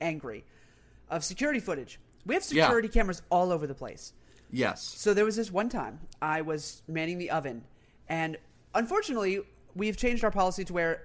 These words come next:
Speaker 1: if a pizza is not getting caught while it's coming out on the conveyor belt, it just falls off the oven, and then we have to
Speaker 2: Okay.
Speaker 1: remake it. Yeah, it's the dumbest shit. So then we have to remake it, so there's nothing to catch it. So,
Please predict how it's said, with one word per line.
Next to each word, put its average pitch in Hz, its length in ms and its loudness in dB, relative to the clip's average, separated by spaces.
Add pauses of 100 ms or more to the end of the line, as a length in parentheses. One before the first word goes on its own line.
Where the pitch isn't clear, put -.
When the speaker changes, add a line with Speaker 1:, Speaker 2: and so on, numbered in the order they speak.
Speaker 1:
if - 80 -4
a 156 60 -6
pizza 202 580 0
is 151 80 -6
not 185 180 -2
getting 180 260 -4
caught 202 380 2 (240)
while 165 220 2
it's 156 160 -4
coming 170 240 -2
out 160 120 2
on 151 60 -2
the 151 80 -6
conveyor 196 240 -2
belt, 175 260 0
it 220 120 -2
just 262 180 -6
falls 190 500 4
off 214 420 4
the 160 140 0
oven, 311 240 2 (1600)
and 175 160 2
then 175 80 2
we 175 100 0
have 120 80 2
to 107 100 2
Speaker 2:
Okay. 120 100 4
Speaker 1:
remake 156 260 0
it. - 160 -10 (100)
Yeah, 190 180 6
it's 165 120 -2
the 175 80 -6
dumbest 165 320 2
shit. - 240 -4 (260)
So - 160 -6
then 190 60 2
we 190 80 2
have 180 80 0
to 175 80 -4
remake 160 340 -2
it, - 160 -12 (180)
so - 80 -12
there's 160 120 -2
nothing 175 260 -2
to 151 60 -4
catch - 320 0
it. - 120 -12 (1300)
So, 143 480 0